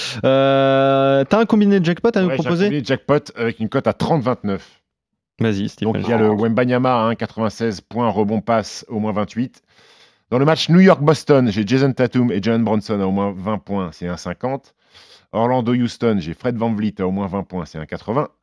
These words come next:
Speaker 2: Indiana-Washington, j'ai deux garçons qui mettent au moins vingt points, Jordan Poole pour Washington et Tyrese Halliburton pour Indiana, ça c'est deux dix.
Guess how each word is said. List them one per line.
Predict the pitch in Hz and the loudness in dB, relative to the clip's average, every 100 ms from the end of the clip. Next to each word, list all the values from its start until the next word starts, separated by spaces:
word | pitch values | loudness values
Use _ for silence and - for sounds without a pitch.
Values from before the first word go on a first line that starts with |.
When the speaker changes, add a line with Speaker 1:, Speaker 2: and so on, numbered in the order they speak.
| _ _ _ _ - | _ _ _ _ -6
Speaker 2:
Indiana-Washington, | 147 147 139 139 131 123 123 104 117 95 | -2 0 2 2 2 0 -4 0 0 0
j'ai | 92 | -2
deux | 123 | -2
garçons | 117 110 90 | -2 -2 -6
qui | - 98 | -4 -4
mettent | 92 | -2
au | 101 | -2
moins | 101 | -2
vingt | 98 | -4
points, | 90 98 90 | -4 -4 -4
Jordan | 104 98 98 | -4 -2 -4
Poole | - 95 | -4 -6
pour | 85 | -6
Washington | 90 - 87 95 85 | -8 -8 -10 -6 -6
et | 78 | -8
Tyrese | - 90 90 80 | -8 -6 -6 -8
Halliburton | 82 82 78 87 80 69 | -8 -10 -10 -10 -10 -12
pour | 73 80 | -16 -14
Indiana, | 85 80 82 76 | -12 -10 -10 -12
ça | 82 | -18
c'est | - 67 | -20 -12
deux | 85 | -10
dix. | 80 117 - - | -10 -12 -12 -16